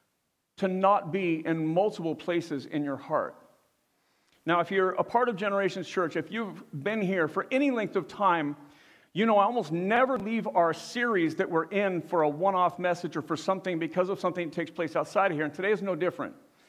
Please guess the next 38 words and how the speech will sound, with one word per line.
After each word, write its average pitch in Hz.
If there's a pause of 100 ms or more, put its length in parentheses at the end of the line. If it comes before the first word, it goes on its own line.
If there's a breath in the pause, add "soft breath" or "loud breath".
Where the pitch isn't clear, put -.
(300 soft breath)
Today 202
we 214
stay 208
in 180
Isaiah. 151 (560 soft breath)
Today 190
we're, 196
we're 175
moving 208
forward. 202
As 165
I 185
already 190
said, 208
we 185
were 170
in 160
Isaiah 160
fifty-four 202
last 185
week. 214
We 165
read 175
a 151
couple 220
verses 196
out 180
of 165
Isaiah 165
fifty-five. 196 (400 loud breath)
We're 277
actually 190
gonna 143
reread 214
those 208
and 143
move 190
on 202